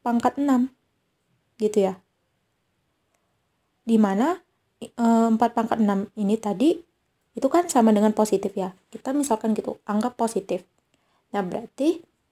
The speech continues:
karena sama gitu ya, berarti ini positif gitu. Nah, berarti di sini kita bisa lihat hubungan P dan Q. Di sini P-nya negatif,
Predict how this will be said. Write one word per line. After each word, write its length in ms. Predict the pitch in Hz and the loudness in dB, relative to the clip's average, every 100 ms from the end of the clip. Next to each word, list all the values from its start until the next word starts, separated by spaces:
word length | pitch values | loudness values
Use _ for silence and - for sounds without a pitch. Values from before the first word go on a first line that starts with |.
| _ _ _ _ _ _ _ | _ _ _ _ _ _ _
karena 240 | - 233 240 | -2 2 2
sama 480 | - 214 196 208 269 | 2 0 2 2 2
gitu 240 | 226 214 190 | 2 2 0
ya, 160 | 202 _ _ _ _ _ _ _ - | 0 _ _ _ _ _ _ _ 0
berarti 400 | 208 190 311 330 | 2 2 0 -4
ini 80 | |
positif 480 | 320 262 269 262 233 _ _ - | -4 -4 -2 -2 -4 _ _ -10
gitu. 400 | - - - - _ _ _ _ _ _ _ _ _ _ _ _ _ _ _ _ _ _ 220 | -10 -8 -12 -14 _ _ _ _ _ _ _ _ _ _ _ _ _ _ _ _ _ _ -4
Nah, 240 | 202 190 | -2 -2
berarti 400 | 185 185 185 285 | -2 -4 -2 0
di 80 | 359 | 0
sini 320 | 359 226 233 | 2 0 2
kita 160 | 302 302 | 2 2
bisa 240 | 262 214 | 2 -2
lihat 400 | 190 180 196 - _ _ _ | -2 -2 -4 -6 _ _ _
hubungan 560 | 254 247 247 233 220 220 | -4 0 2 2 0 -2
P 160 | 226 208 | -4 -4
dan 240 | 190 185 | -4 -2
Q. 320 | 208 285 - _ _ _ _ _ _ 233 | -2 -2 -6 _ _ _ _ _ _ -4
Di 80 | |
sini 320 | 208 220 247 320 | 0 2 2 2
P-nya 320 | 262 233 226 | 2 4 4
negatif, 560 | 220 196 185 233 311 | 4 2 0 0 0